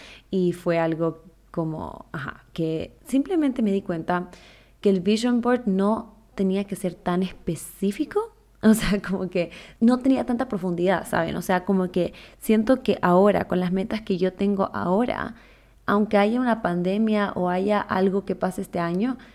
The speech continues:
hay formas de cumplir este tipo de propósitos que tengo porque son algo más como profundo, ya no sé cómo explicarles. Ya les voy,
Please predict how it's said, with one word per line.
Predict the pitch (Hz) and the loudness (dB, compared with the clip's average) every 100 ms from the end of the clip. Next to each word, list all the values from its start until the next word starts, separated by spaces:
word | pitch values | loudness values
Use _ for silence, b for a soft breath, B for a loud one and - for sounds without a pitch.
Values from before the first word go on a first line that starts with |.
| B B - | B B -2
hay | 208 | -2
formas | - 208 202 220 | 0 0 2 2
de | 202 185 | 0 -2
cumplir | 180 170 180 180 - | -4 0 0 0 -6
este | 185 - 185 | -10 -8 -8
tipo | - 190 | -6 -4
de | 190 | -4
propósitos | 175 175 175 190 190 | -4 -6 -6 -6 -6
que | 185 | -6
tengo | 175 175 180 | -4 -4 -6
porque | 175 - | -8 -8
son | 175 180 180 - | -6 -4 -4 -4
algo | 175 175 180 | -4 -2 -2
más | 175 170 175 - - b b - | -2 -4 -6 -12 -20 b b -6
como | 190 185 180 | 0 2 2
profundo, | 180 180 233 240 214 202 - | 0 2 4 4 2 -2 -10
ya | - 170 175 | -2 0 0
no | 208 202 | 2 0
sé | 196 | 0
cómo | 214 | 0
explicarles. | 214 214 - - - 185 | 0 -2 -8 -8 -10 0
Ya | 208 | 4
les | 240 | 4
voy, | 240 | 4